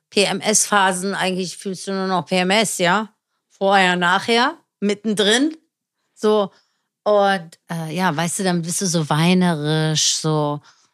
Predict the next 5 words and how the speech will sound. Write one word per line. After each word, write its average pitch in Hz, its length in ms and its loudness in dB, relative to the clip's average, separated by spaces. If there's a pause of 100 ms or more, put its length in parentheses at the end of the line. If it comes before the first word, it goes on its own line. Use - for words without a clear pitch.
(140)
schnell 180 760 0
irgendwie 170 500 -2
ist - 140 -4
alles 165 360 -2
traurig. 165 880 0